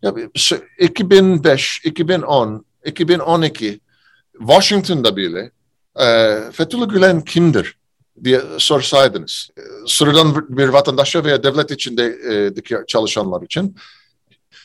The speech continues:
bilinmez, bilinmezdi. Ve, e, bence bunların başarısı, yani, e, Fethullah Gülen'in başarısı bu. E, Al Capone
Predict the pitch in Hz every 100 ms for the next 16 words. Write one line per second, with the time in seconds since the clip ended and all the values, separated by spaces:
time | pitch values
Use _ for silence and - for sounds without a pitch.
0 | _ 131 156 180 180 190 208 160 - _
1 | _ - 131 131 151 180 269 - 98 _
2 | _ _ _ _ _ _ _ 131 139 147
3 | 180 135 123 123 175 202 202 185 185 180
4 | 185 180 233 - 120 139 139 170 135 -
5 | 95 117 117 117 139 - - - 139 139
6 | 165 165 165 147 156 147 - 139 120 -
7 | 151 196 - _ _ _ _ _ - 120
8 | 110 107 - - 143 139 156 160 - 185
9 | 190 175